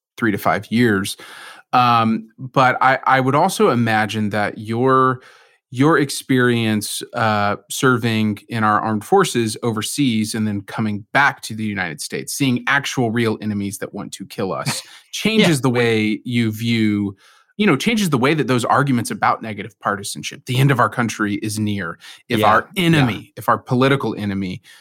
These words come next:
Speaker 1: uh, attains power, that just changes your perspective. Is that
Speaker 2: Oh,
Speaker 1: right?
Speaker 2: yeah, totally, totally. You know, I,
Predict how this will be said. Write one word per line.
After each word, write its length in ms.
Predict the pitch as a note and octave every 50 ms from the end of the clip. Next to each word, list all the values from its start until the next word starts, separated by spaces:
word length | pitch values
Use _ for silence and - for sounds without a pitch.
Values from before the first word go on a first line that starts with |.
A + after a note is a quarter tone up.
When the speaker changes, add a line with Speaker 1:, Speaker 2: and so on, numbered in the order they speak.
| _ _ _ _ -
Speaker 1:
uh, 220 | A2 G#2 G2+ F#2+ -
attains 460 | - G#2+ - - A#2 G#2 G2+ G2 F#2+ -
power, 380 | - - - A2 G#2 G2 F#2+ F#2+
that 180 | - D#3 F#3+ -
just 180 | B3+ A#3 -
changes 760 | - - - E3+ F3 E3+ D3 - G#2+ F#2+ E2+ - - - - _ _
your 180 | G#2+ A2 A2 G2
perspective. 580 | - - - - - - G#2+ G#2 - - - -
Is 60 | G#3+
that 120 | G#3 E3+ A2
Speaker 2:
Oh, 40 |
Speaker 1:
right? 120 | A2+ C3 D3+
Speaker 2:
yeah, 260 | - G2+ G2+ F#2+ F2 - _ _ -
totally, 480 | G#2+ G#2+ A2 G#2 G2 G2+ F2+ F2+ F2+ F2+
totally. 420 | - - B2 A#2+ A#2 G#2+ A2 A2
You 140 | A#2+ C3 D#3+
know, 120 | D3+ C#3+ C3+
I, 360 | B2+ B2+ A#2+ A#2+ A#2 A#2